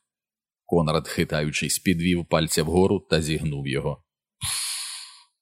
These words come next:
«А, пішов ти», понуро огризнувся Анкс. «Ну, не будь так твердо переконаний, що з тобою щось не теє»,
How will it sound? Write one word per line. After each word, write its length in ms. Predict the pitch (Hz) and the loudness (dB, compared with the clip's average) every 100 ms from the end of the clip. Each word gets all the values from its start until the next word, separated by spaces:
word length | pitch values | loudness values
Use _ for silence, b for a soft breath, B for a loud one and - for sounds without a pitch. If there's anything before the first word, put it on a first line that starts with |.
| _ _ _ - | _ _ _ -14
«А, 300 | 90 82 - | -6 -4 -4
пішов 560 | - - - 73 71 | -4 -6 -4 -2 -2
ти», 160 | 67 62 - _ _ | -2 -6 -8 _ _
понуро 360 | 90 85 80 76 | 0 2 2 0
огризнувся 680 | 80 92 87 90 78 - 80 | 0 0 0 0 0 0 0
Анкс. 460 | 73 73 - - - _ _ _ _ _ _ - | -2 -4 -6 -8 -10 _ _ _ _ _ _ -4
«Ну, 260 | 160 135 127 | 2 6 6
не 120 | 127 | 6
будь 320 | 117 117 - | 6 4 4
так 200 | 67 - | -2 -2
твердо 400 | 80 80 80 87 | 0 0 2 2
переконаний, 640 | 87 82 80 95 87 87 | 2 2 4 6 6 4
що 300 | 85 - 87 | 2 0 0
з 120 | 82 76 | 0 2
тобою 400 | 90 78 85 82 | 2 4 4 2
щось 320 | - 85 - | 0 0 2
не 140 | 92 | 0
теє», 380 | - 78 73 76 | 2 0 -2 -6